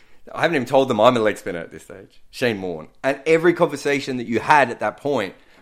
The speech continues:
really came back to him because he was so big and huge. And, and, and, and, you know, then you've got that period probably from, what, ninety-eight, uh,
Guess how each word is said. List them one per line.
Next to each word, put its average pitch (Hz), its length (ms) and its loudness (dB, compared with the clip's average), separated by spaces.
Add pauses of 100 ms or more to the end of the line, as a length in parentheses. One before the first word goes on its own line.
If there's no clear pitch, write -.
(100)
really 135 340 0
came 127 440 -4
back 113 320 0
to 123 120 -8
him 139 320 -6
because 92 240 -12
he 107 120 -10
was 104 120 -12
so 104 520 0 (680)
big 131 340 0
and 92 140 -8
huge. 113 680 -4
And, 98 140 -12 (100)
and, 107 180 -6
and, 123 240 -8 (140)
and, 110 360 -8 (140)
you 131 120 -8
know, 98 280 -6 (580)
then 151 320 2
you've 170 140 -2
got - 180 -2
that 123 200 -4
period 120 400 -4
probably 120 440 -4
from, 98 220 -12
what, 92 340 -6 (1040)
ninety-eight, 110 1300 -4 (320)
uh, 90 880 -6